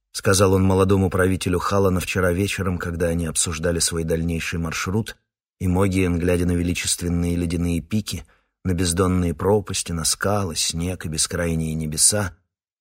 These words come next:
ответил, как всегда, чуть надменно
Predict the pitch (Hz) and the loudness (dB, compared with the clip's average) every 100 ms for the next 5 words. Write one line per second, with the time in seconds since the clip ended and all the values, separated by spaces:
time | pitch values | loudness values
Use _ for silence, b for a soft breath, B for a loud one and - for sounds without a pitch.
0 | _ 85 - 101 117 101 87 - _ _ | _ -12 -4 -2 0 -2 -4 -8 _ _
1 | _ _ - - - 85 101 - 90 90 | _ _ -8 -4 -4 2 2 2 -4 -2
2 | 82 80 92 107 107 98 90 | -2 0 2 4 4 2 -2